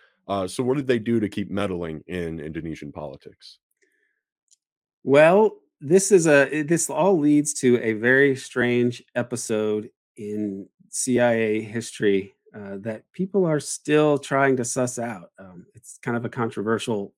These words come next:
Speaker 2: thing here on the whole. Uh, it's known as the Premesta Rebellion or the Outer Islands Rebellion, and it was the brainchild of Allen Dulles,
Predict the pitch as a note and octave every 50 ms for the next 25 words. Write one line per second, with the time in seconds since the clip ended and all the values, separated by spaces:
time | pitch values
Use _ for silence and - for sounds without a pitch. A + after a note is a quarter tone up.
0 | _ _ B2+ A#2 A2+ G#2 F#2+ F#2+ F#2+ G2 G#2 G#2 G2 F#2+ G2 - G#2+ G#2 G2+ F#2+
1 | F#2+ E2+ C#3 C#3+ B2+ A2 G#2 - - _ _ _ _ _ _ _ _ _ _ -
2 | A2+ A2+ A2+ A#2 - _ C3 B2 - - - - - _ - C3 C#3+ D#3+ F#3 A3+
3 | A3+ G3+ - C#3 B2+ C3 C3 B2+ C3 B2 A#2 - - A#2+ A#2 A#2+ C#3+ D#3+ D#3+ -
4 | - - F3 E3 D#3+ D#3+ - _ - C#3 B2 B2 B2+ B2+ B2+ C3 C3 B2+ C3+ D3
5 | D#3 - - - A#2+ A2+ A2 A2 A#2 - - A2+ B2+ B2+ C3 B2 A#2 A#2 A#2 A2+
6 | A2 A2 A2 A2+ A2 - - - A2 G#2+ G2+ G#2+ G2+ G2 G#2 G#2 A2+ C3+ C#3 B2+
7 | _ _ _ _ _ _ _ _ _ _ _ _ _ _ _ B2 A#2+ B2 B2 B2
8 | A#2+ B2 A#2+ A#2 A2+ A#2 A#2 A#2 A#2 A#2 A#2 A2+ A2+ A2 A2 G#2+ G#2+ - A#2 A2
9 | A2+ G#2+ - B2 G#2+ G#2+ A2 G#2+ G2+ F#2+ G2+ G#2 - - _ _ A2+ G#2 G2 G2+
10 | F#2+ G2 A2+ A2+ A#2+ B2+ A2+ A#2+ - - -